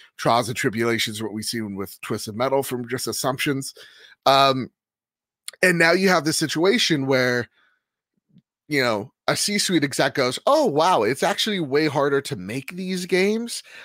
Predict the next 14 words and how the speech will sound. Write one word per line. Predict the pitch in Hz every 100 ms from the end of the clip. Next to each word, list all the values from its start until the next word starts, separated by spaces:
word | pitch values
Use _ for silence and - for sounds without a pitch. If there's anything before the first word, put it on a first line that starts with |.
| -
Also, | - 180 208 262
the | 170
people | - 190 208
that, | 170 123 -
that | 110
make | 95 107 135 -
these | 135 110
games, | - 98 113 156 170 -
like | 113 95 - - - -
your | 104 113
Fortnite, | - 127 120 120 107
your | 113
Robloxes, | 117 113 123 113 - 110 101
whatever, | 101 107 156